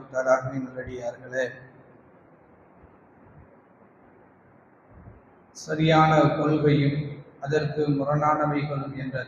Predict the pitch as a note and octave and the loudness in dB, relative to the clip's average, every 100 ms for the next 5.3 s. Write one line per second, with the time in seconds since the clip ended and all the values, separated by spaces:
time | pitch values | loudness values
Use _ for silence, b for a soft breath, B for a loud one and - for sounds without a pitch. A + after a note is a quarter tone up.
0 | B2+ C#3 C#3+ C#3+ C3+ C#3 C3 B2 B2 B2 | -10 -6 -6 -4 -6 -6 -4 -2 -2 -2
1 | C3+ - - - - - - - - - | -8 -8 -18 -20 -20 -20 -20 -20 -20 -20
2 | - - _ - - - - D3+ D3+ D3+ | -20 -20 _ -20 -20 -20 -6 0 4 6
3 | C#3+ - - - - D3 D#3+ D#3 D#3 D#3 | 4 2 0 -6 -8 -4 2 6 6 4
4 | C#3+ C#3+ C#3 D#3 C#3+ C#3 C#3 C3+ C3 C3 | 2 0 -4 -4 -2 0 2 2 4 0
5 | C3+ C#3 C#3 | -2 -4 -6